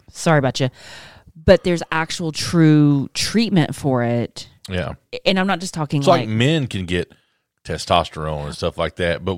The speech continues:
Speaker 2: is there, like, a rejuvenating
Speaker 1: For what I
Speaker 2: women's?
Speaker 1: understand, there's, like, hormone replacement therapy, and I'm not even going there with this, but, like,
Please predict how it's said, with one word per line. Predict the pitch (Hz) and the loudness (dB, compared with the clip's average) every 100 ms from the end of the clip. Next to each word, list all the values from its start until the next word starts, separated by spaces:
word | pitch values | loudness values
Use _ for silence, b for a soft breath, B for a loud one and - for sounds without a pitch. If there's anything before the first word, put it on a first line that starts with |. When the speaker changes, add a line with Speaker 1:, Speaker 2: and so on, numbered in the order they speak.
| 87 | -4
Speaker 2:
is | 95 73 | -6 -4
there, | 92 92 92 | -2 -2 -2
like, | 82 | -4
a | 90 | -6
rejuvenating | 82 78 82 87 87 87 82 82 80 | -8 -8 -8 -8 -4 -4 -6 -8 -12
Speaker 1:
For | - - | -10 -6
what | - | -2
I | 233 | 0
Speaker 2:
women's? | 233 | 0
Speaker 1:
understand, | 240 262 - 180 165 | -2 -4 -4 -4 -2
there's, | 160 170 | -4 -6
like, | - | -2
hormone | 170 160 165 | 0 2 2
replacement | 160 151 - - | 0 -4 -6 -4
therapy, | 147 139 143 | -4 -2 -2
and | 139 | -2
I'm | 143 143 147 147 147 147 | 0 2 2 2 0 -2
not | 151 143 139 | 0 0 0
even | 131 135 | -2 -2
going | 131 139 127 120 | -2 -2 -2 -2
there | 147 147 | -2 0
with | 131 | -2
this, | 131 123 | -4 -4
but, | 151 143 | -4 -2
like, | 143 | -2